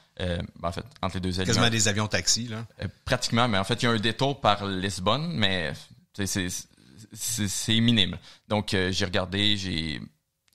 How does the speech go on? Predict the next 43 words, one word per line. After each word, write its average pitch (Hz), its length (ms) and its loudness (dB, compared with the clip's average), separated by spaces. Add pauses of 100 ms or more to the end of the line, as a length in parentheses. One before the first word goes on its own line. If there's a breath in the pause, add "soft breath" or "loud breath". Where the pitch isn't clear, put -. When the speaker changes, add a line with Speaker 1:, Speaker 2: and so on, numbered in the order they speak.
(440)
Speaker 1:
en 98 420 2
observant, 113 520 2
j'ai 104 160 -2
vu 101 240 -4
que, 110 220 0
dans 101 140 0
le 95 60 -2
fond, 113 200 -2
sur 127 240 0
les 113 160 2
Açores, 107 460 2
il 95 80 -2
y 101 40 0
a 104 40 2
le 107 100 2
plus 98 200 -6
haut, 104 100 -2 (400)
euh, 90 180 0
sommet 95 300 0
du 98 100 -6
Portugal. 90 560 0 (400 loud breath)
Donc, 104 180 2
juste 120 260 2
là, 135 60 0
je 139 80 -8
fais, « - 120 -10 (560)
OK, 95 220 -2
bon, - 120 -12 (280)
j'ai 92 240 -4
pas 85 120 -2
le 85 40 -2
choix 110 180 2
d'y 104 120 4
aller. » 120 180 4
Tu - 40 -10
sais, 120 100 2
je - 60 2
suis - 60 0
au 113 60 2
Portugal, 131 540 4
je - 80 -8
peux 113 80 -2
pas, 131 340 2